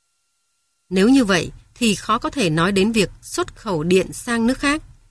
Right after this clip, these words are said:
Vì vậy, trước mắt chúng ta phải làm nhiều nhà máy túc pin khí để đáp ứng nhu cầu điện mùa khô, đặc biệt là cho các tỉnh miền Nam. Mặt khác,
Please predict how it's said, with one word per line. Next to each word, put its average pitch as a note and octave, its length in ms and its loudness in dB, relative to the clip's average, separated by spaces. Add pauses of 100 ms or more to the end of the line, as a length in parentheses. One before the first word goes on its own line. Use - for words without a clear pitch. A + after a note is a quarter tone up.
(680)
Vì G#3 180 2
vậy, F3+ 260 0 (260)
trước F4 200 0
mắt F#4 140 0
chúng C4 160 -2
ta B3+ 220 2
phải F#3+ 160 -2
làm E3+ 260 2
nhiều F3+ 320 4
nhà E3 180 2
máy E3 360 2
túc - 120 -6 (100)
pin A3+ 240 2
khí A3+ 400 0 (340)
để G#3 160 0
đáp - 180 0
ứng A3+ 300 2
nhu C#4+ 160 4
cầu F3+ 280 -2
điện F3 260 2
mùa D#3+ 100 2
khô, G#3 340 -2 (600)
đặc A3 160 -6
biệt G3+ 220 2 (180)
là F#3+ 200 0
cho A#3+ 180 -2
các D#4+ 160 -6
tỉnh D#3+ 200 0
miền D#3 200 4
Nam. G3+ 240 2 (600)
Mặt G#3 200 -4
khác, D4+ 240 0